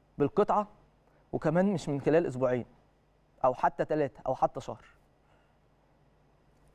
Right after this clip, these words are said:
فاللي جاي هي فرصة لعيبة النادي الأهلي. هتكسبوا ماتش الزمالك، الدنيا هتتحول مية وتمانين درجة.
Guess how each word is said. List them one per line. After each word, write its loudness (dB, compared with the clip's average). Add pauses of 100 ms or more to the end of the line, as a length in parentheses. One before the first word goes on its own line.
فاللي 2
جاي 2 (840)
هي 2
فرصة 2
لعيبة 2
النادي 2
الأهلي. -6 (1120)
هتكسبوا 2
ماتش 0
الزمالك، 0 (1800)
الدنيا 4
هتتحول 0
مية 4
وتمانين 2
درجة. 0